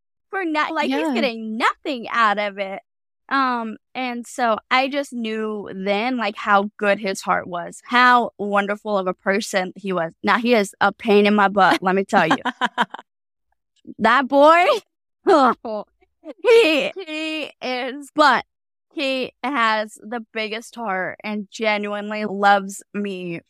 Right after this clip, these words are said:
Speaker 1: for me, and that's everything. Like, he ha-, he's just a really good person. Yeah, that was kinda it. And then after we got to Texas, I had to fly back to California, and he flew in and roped. And then I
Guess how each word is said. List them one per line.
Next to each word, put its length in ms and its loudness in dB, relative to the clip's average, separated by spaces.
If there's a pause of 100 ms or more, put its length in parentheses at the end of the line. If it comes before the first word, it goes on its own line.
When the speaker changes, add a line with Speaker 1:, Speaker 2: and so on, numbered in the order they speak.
Speaker 1:
for 140 -8
me, 300 -6
and 460 -2
that's 300 -2
everything. 840 -4
Like, 240 0
he 360 -2
ha-, 300 0
he's 300 -6
just 320 -10
a 140 0
really 500 -2 (320)
good 240 0
person. 720 -6
Yeah, 280 4 (360)
that 160 2
was 140 -2
kinda 220 2
it. 200 0
And 120 -2
then 220 -2 (420)
after 760 -6 (120)
we 120 -2
got 220 -2
to 80 -14
Texas, 340 -12
I 100 0
had 160 0
to 140 -8
fly 200 0 (120)
back 300 0 (180)
to 100 -12
California, 640 -4
and 220 -4
he 160 -4 (100)
flew 220 4
in 200 4
and 220 -4
roped. 400 -4
And 160 0
then 240 -2 (400)
I 280 2